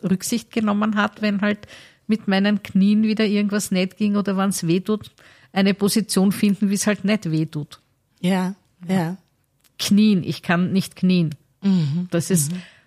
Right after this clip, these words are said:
Speaker 1: haben wir mittlerweile auch eine Lösung. Wir haben einen ganz, ganz, ganz, ganz, ganz, ganz dicken Polster gekauft. Auf dem
Speaker 2: Mhm.
Speaker 1: liege ich dann halt drauf. Damit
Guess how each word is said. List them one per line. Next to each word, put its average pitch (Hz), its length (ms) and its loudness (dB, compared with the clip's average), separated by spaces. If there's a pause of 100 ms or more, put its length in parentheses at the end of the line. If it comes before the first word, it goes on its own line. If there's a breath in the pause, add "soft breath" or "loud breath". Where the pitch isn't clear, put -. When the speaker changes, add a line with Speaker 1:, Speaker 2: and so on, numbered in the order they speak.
Speaker 1:
haben 165 160 0
wir 170 80 4
mittlerweile 175 520 2
auch 180 100 -4
eine 214 180 2
Lösung. 208 380 2
Wir 170 120 0
haben 165 120 0
einen 160 220 -2
ganz, - 300 -4
ganz, 180 220 -2
ganz, 165 260 -2
ganz, 160 200 -4
ganz, 151 240 -4
ganz - 280 -6
dicken 170 280 -2
Polster - 360 -2
gekauft. - 640 -2 (440 soft breath)
Auf 196 140 6
dem 175 160 8
Speaker 2:
Mhm. - 40 6
Speaker 1:
liege 165 220 4
ich 175 120 -2
dann 185 220 2
halt 185 200 -4
drauf. 170 300 0
Damit 196 480 -4